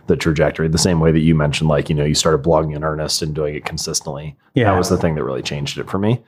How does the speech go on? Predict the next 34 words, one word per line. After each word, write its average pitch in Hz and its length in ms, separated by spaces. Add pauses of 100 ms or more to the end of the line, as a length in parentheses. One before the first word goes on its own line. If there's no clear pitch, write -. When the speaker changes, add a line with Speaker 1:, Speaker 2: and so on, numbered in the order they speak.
(240)
Speaker 1:
And 98 100
so 107 120
I 95 80
did 104 140
that 110 180
for - 80
three 110 240
years, 101 500 (140)
and 95 200
the 95 60
site 95 300
grew 101 180
quickly, 95 540
and 92 240
I 87 60
was 87 120
able 87 160
to 87 100
leverage 85 640
that 82 240
audience 82 540
into 82 240
getting 76 320
introduced 73 480
to 71 380
book 156 200
agents 110 540
and 76 200
meeting 76 220
publishers 95 500
and 87 80
all 80 80
that 80 120
stuff. 80 360